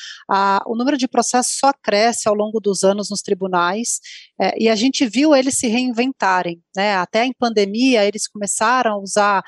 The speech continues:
é, tecnologias pra fazer audiências virtuais, a gente viu a implantação ao longo dos anos de processos digitais,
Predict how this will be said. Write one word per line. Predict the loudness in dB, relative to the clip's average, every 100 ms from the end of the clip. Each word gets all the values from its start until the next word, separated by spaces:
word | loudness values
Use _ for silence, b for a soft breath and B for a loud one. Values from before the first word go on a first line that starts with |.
| B B -4
é, | 0 2 2 0 -4 -4
tecnologias | -4 -2 -2 0 0 -2 -4
pra | -4 -4
fazer | -2 -2
audiências | 0 -2 -4 -6
virtuais, | -6 -8 -4 0 2 2 2 0 -2 -4 -10 B B
a | -6
gente | -4 -4
viu | -2 2 4
a | 2
implantação | 0 -6 -2 -2 0 0 2
ao | 4
longo | 4 2 0
dos | -2 0
anos | 0 0 -6
de |
processos | -6 -4 -2 -2 -4 -6
digitais, | -6 -6 -4 -2 0 0 0 -6